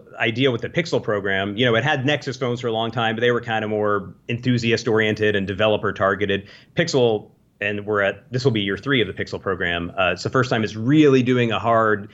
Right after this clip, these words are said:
consumer enterprise kind of public push to get its devices out there. And I think that's a big part of the goal, uh, to show that you can have, in addition to, you know, having pretty solid hardware with, you know, a great camera, you can also get regular updates.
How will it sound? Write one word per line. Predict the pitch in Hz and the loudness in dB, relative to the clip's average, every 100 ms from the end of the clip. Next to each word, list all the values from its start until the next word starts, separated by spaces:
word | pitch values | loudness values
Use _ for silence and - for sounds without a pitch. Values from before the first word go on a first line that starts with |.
| - _ | -20 _
consumer | 123 - 143 123 117 110 113 | -8 2 4 4 4 4 2
enterprise | 120 117 113 104 101 98 98 | 0 0 2 2 2 0 -6
kind | - 101 | -10 -10
of | - | -4
public | - 127 117 - | -2 0 -2 -4
push | - 123 120 | -4 -4 -4
to | - | -4
get | 98 | -2
its | 90 | -2
devices | 90 92 98 90 | -2 -6 -6 -4
out | 101 - | -4 -2
there. | 82 | -4
And | 85 | -2
I | 90 | -4
think | - 104 | -4 -2
that's | 107 - | -2 -2
a | |
big | 101 104 | -4 -2
part | 127 151 | 0 0
of | 113 | 0
the | |
goal, | 101 90 85 - - - _ | -4 -4 -6 -8 -14 -20 _
uh, | 104 | -2
to | 98 107 | -2 -4
show | - 104 | -2 -2
that | 98 90 - | 0 -2 -6
you | 101 | -10
can | 95 - 120 110 | -8 -2 0 0
have, | 101 90 90 - _ | 0 -2 -4 -12 _
in | 117 | -4
addition | 107 110 110 | -2 -2 -6
to, | - 104 98 90 - _ _ | -6 -4 -2 -6 -10 _ _
you | 104 | -4
know, | 85 82 85 82 _ - | -2 -2 -4 -8 _ -14
having | - 107 90 - _ - | -4 -2 -4 -8 _ -6
pretty | 123 104 | -4 0
solid | 113 101 101 | 0 0 2
hardware | 110 98 95 95 | 0 0 0 -2
with, | 87 - | -4 -10
you | 92 | -8
know, | 85 | -8
a | 85 | -4
great | 92 92 | -4 -4
camera, | 95 95 98 | -2 0 0
you | 95 | 0
can | 95 101 | -2 -2
also | - 190 127 95 | 2 2 2 2
get | 85 92 | 2 0
regular | 107 92 92 87 | -2 -2 -2 0
updates. | 82 - 87 92 | -2 -2 -6 -6